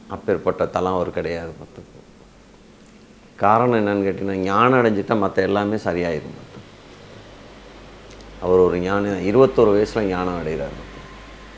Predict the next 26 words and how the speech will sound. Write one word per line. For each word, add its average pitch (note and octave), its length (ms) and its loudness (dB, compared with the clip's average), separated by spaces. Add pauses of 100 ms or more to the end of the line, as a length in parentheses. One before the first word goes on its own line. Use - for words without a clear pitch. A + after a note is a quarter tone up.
(1200)
அவர் G#2 280 2
ஏழு C3+ 280 10
வயசா C#3+ 300 6
இருக்கும்போது B2 400 6
ஒரு F#2+ 760 4
ஜோதிடக்காரர் A#2 680 6
வந்து G2 260 0
சொல்லிட்டு G2+ 380 -2
போனது, F#2+ 580 -2
"ஏழு A2 260 4
வயசுல A2+ 240 2
நீ G#2+ 180 0
இறந்துருவ" G2 380 0
அப்படின்ட்டு. D#2 680 -6 (720)
இந்த F#2 140 -4
பையன் G#2 340 2
இறந்துருவான்னு G2+ 340 0
அவங்க F#2+ 220 -2
அப்பாட்ட F#2+ 380 0
சொல்லிட்டு F2+ 440 -6
போகும்போது, E2+ 400 -8 (1800)
ஏழு A#2 260 6
வருஷம் A2+ 340 4
கழிச்சு G#2+ 280 0
வந்து G2+ 80 2
பார்க்குறாரு, F2+ 600 -4